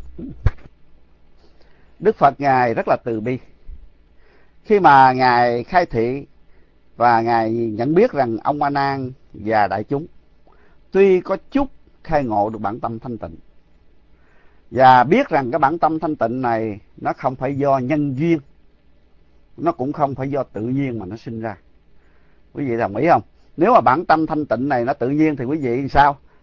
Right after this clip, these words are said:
Khỏi tu. Nó đã tự nhiên rồi thì người nào cũng có hết á. Mình tu để làm gì?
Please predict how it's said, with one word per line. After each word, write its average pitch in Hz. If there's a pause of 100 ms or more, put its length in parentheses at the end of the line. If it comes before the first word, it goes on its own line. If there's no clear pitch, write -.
Khỏi 110
tu. 120 (100)
Nó 165
đã 196
tự 151
nhiên 180
rồi 139
thì 143
người 139
nào 131
cũng 165
có 190
hết 233
á. - (580)
Mình 127
tu 165
để 175
làm 131
gì? 123